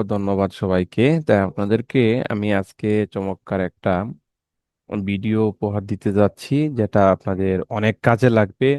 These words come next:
অনেক পাওয়ারফুল হবে, কাজের জন্য অনেক সহজ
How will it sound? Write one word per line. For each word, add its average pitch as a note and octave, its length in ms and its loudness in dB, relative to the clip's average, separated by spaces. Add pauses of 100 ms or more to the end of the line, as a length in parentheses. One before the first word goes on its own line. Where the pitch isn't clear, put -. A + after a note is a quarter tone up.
(160)
অনেক G#2 360 -4
পাওয়ারফুল A2 580 2
হবে, A2+ 320 -2 (760)
কাজের C#3 340 4
জন্য C#3+ 220 0
অনেক B2+ 260 2
সহজ A#2+ 440 2